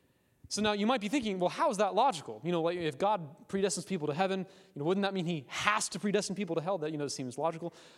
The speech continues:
Uh, and we're, and we're gonna get to, to that whole thing. I just wanna point out to you that not everything that is logical is necessarily theological. Um, and I would, I would,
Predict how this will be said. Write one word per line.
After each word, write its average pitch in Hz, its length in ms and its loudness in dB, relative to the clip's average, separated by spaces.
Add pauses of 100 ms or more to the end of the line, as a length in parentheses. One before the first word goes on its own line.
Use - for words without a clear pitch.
(120)
Uh, 127 60 -8
and 151 180 -6
we're, 208 120 0
and 180 100 -2
we're 233 80 0
gonna 247 120 0
get 180 240 -2
to, 151 120 -6 (160)
to 156 100 -8 (140)
that 156 180 2
whole 151 160 -4
thing. 143 320 -6 (340)
I 151 80 2
just 175 120 -6
wanna 214 100 0
point 175 240 -2
out 196 140 -2
to 170 100 -10
you 151 60 -4
that 139 160 -6
not 165 260 -4
everything 190 360 -4
that 143 100 -4
is 123 120 -6
logical 151 480 -2
is 127 60 -8
necessarily 135 520 -10
theological. 110 800 -8 (520)
Um, 127 120 -8
and 131 80 -2
I 143 60 2
would, 143 100 0
I 151 80 2
would, 156 180 -2